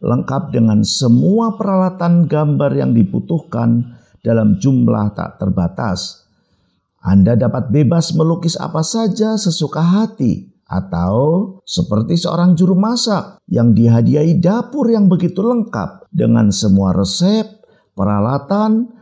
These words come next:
dan bahan-bahan pembuat makanan yang diinginkan tanpa ada kekurangan. Anda dapat bebas memasak segala jenis makanan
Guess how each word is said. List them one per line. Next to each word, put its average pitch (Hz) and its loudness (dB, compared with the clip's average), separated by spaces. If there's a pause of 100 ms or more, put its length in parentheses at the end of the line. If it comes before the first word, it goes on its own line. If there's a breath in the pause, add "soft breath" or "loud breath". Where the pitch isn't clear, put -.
(140 loud breath)
dan 113 2
bahan-bahan 123 2
pembuat 147 -2
makanan 196 -2
yang 135 0
diinginkan 175 2
tanpa 160 0
ada - -2
kekurangan. 160 -2 (720)
Anda 98 4
dapat 185 -2
bebas 180 0
memasak 165 -2
segala 123 -2
jenis 135 -2
makanan 123 -2